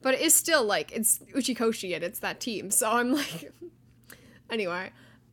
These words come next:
I, I just think it's funny. Like, why did you leave? <laughs> Like, why'd you leave to form your own thing if you're not, 'cause as of now, at least to my knowledge, and I think, th-, I, I, actually, I might be wrong about this, um,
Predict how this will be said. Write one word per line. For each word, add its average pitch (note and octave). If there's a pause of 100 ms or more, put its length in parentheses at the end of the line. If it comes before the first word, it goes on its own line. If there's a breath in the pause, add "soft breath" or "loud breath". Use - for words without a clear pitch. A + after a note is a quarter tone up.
(200)
I, G3+
I G3+
just G3+
think F#3
it's G3
funny. C#3+
Like, B2
why C4
did G4+
you G#4 (100)
leave? C#4
<laughs> -
Like, - (420 loud breath)
why'd D4+
you E4
leave D#4+
to D4
form C#4
your B3+
own B3
thing G#3+
if G3+
you're G3
not, G3 (320 loud breath)
'cause A#3+
as D4
of C#4+
now, F#3+
at F3+
least G3+
to G#3+
my F#3
knowledge, D#3+
and G3
I C3+
think, E4+
th-, -
I, G3+
I, -
actually, A3+
I G#3+
might G#3+
be A3
wrong E3+
about D#3+
this, F3 (420 loud breath)
um, G3+